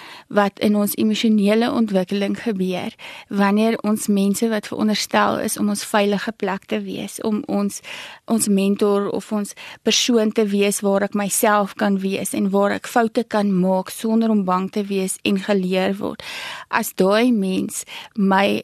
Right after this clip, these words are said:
amper vyand word, die een wat my die heeltyd uithaal, dan is dit iets wat vir ons op 'n lang termyn negatiewe gevolge gaan hê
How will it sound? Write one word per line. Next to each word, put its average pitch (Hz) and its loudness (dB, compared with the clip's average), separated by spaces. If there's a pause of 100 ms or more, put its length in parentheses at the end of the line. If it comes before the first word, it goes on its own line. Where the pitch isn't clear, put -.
(100)
amper 214 -2
vyand 214 0
word, - -12
die 208 -2
een 214 2
wat 196 0
my 196 0 (100)
die 190 2
heeltyd 196 0 (360)
uithaal, - -4 (560)
dan 233 2 (140)
is 214 0
dit 220 -2
iets - -8
wat 208 -4
vir 208 0
ons 208 -2
op - -8
'n 208 2
lang 196 0
termyn 202 -2
negatiewe 196 0
gevolge 196 -4
gaan 196 -4
hê 180 -8